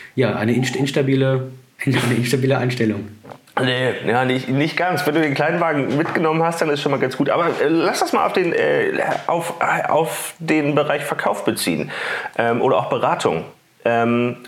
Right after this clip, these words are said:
Speaker 2: wenn man k-, kurzfristige Impulse sie nimmt und also, also Impulskäufe, Käufe forciert,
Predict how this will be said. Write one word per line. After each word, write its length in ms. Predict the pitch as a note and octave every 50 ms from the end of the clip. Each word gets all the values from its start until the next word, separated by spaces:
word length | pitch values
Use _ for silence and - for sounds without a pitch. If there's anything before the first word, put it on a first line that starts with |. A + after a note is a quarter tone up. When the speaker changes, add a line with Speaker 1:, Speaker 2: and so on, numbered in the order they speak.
| - _ -
Speaker 2:
wenn 240 | B2 B2+ D3 E3+ F#3
man 400 | F#3 E3+ E3+ E3+ F3 E3+ D#3+ -
k-, 140 | A2 C3+
kurzfristige 760 | C#3+ - A3 B3 D#4+ - - - - D#3 D3 - D3 C3 A2+ A#2
Impulse 480 | A2+ A2 - - E3 E3+ D#3+ C3 A#2
sie 200 | G2+ F#2+ G#2 F#2
nimmt 460 | G#2+ A2 G#2+ G#2 G#2 F#2 - - -
und 400 | - G#2+ G#2+ G#2+ G2+ - - -
also, 300 | - A2 A2 G#2+ F#2+ -
also 280 | - - G#2+ G2+ G2+ G2+
Impulskäufe, 1120 | G2+ A2+ A2+ - - E3+ E3+ E3 - - - - - A#2+ A2 G#2 G#2 G2+ G2 - - - - -
Käufe 520 | - B2 A2+ A2 - A2 G2 G2 F#2 F#2 F#2+
forciert, 680 | - - G#2+ G#2 - - - A#2+ G2 D#2+ - - -